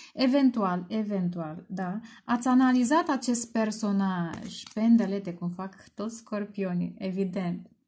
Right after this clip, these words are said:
Da, ați analizat această stare,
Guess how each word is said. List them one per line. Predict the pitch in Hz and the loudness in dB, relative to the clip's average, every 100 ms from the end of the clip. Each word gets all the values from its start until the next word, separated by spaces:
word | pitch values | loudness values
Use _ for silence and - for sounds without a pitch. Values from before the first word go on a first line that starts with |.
| _ _ _ - _ _ _ _ | _ _ _ -20 _ _ _ _
Da, | - 202 180 | -6 -4 -4
ați | 214 240 277 | -2 -2 2
analizat | 269 262 247 226 254 262 | 2 4 4 4 4 4
această | 220 220 240 240 220 | 0 -2 -4 -4 -6
stare, | 220 - 233 190 - | -6 -2 -2 -2 -6